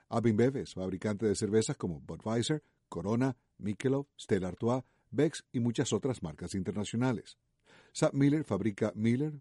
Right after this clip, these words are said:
Peroni, Cusqueña, Pilsner y otras. Ambas tienen presencia en todo el globo, incluyendo América Latina. La industria cervecera ha estado pasando por una ola de consolidación a medida que los consumidores con gustos cambiantes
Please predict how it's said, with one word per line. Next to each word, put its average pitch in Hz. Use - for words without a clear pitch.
Peroni, 123
Cusqueña, 135
Pilsner 165
y 143
otras. -
Ambas 135
tienen 131
presencia 113
en 92
todo 151
el 110
globo, 127
incluyendo 98
América 92
Latina. 104
La 120
industria 147
cervecera 104
ha 73
estado 113
pasando 110
por 101
una 113
ola 123
de 110
consolidación 104
a -
medida 107
que -
los 104
consumidores 104
con 98
gustos 120
cambiantes 131